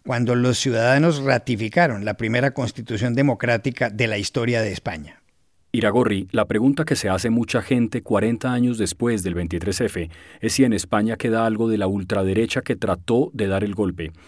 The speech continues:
Speaker 2: Hoy en día hay un partido radical de derechas, que es Vox,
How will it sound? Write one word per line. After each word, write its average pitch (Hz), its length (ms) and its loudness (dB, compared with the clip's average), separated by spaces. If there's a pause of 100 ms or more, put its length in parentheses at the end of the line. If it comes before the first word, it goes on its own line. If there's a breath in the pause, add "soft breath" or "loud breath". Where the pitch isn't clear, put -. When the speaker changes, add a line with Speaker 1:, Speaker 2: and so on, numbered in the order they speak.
(200 loud breath)
Speaker 2:
Hoy 117 160 6
en 131 100 6
día 131 320 6
hay 117 160 0
un 113 80 -2
partido 113 340 0
radical 104 460 2
de 113 120 0
derechas, 92 460 0
que 85 140 -6
es 87 140 -4
Vox, 98 320 0